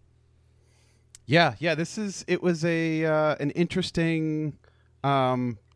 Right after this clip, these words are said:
topic to, when, when I, when I proposed this topic, I didn't think it was gonna be as,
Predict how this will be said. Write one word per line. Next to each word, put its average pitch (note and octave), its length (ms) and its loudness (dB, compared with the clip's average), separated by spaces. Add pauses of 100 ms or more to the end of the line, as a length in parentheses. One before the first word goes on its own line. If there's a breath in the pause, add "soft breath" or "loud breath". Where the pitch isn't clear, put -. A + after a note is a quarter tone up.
topic D3+ 560 2
to, B2+ 520 0
when, C#3 220 2
when D#3+ 160 2
I, D#3+ 100 6
when D3+ 160 2
I D#3 80 2
proposed F#3 560 2
this E3 100 -2
topic, C3+ 320 2
I C3 40 -4
didn't C3+ 200 -4
think C3 140 -2
it B2 40 0
was A#2 100 0
gonna A#2 160 -2
be A#2+ 180 0
as, A2+ 240 -2